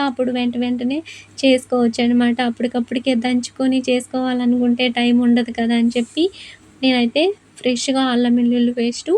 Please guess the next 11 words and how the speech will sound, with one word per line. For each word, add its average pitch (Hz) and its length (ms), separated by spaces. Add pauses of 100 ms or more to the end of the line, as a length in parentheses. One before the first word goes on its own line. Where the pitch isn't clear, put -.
(160)
మిక్సీలో 262 500
కొట్టేసుకొని 254 680 (580)
ఫ్రిడ్జ్లో 247 440
అయితే 240 160
పెట్టేసుకుంటానన్నమాట. 233 1200 (640)
చూసారు 262 400
కదా 254 160
ఫ్రెండ్స్, 285 420
ఇప్పుడైతే 247 440 (140)
మనకు 254 300 (1120)
చక్కగా 277 440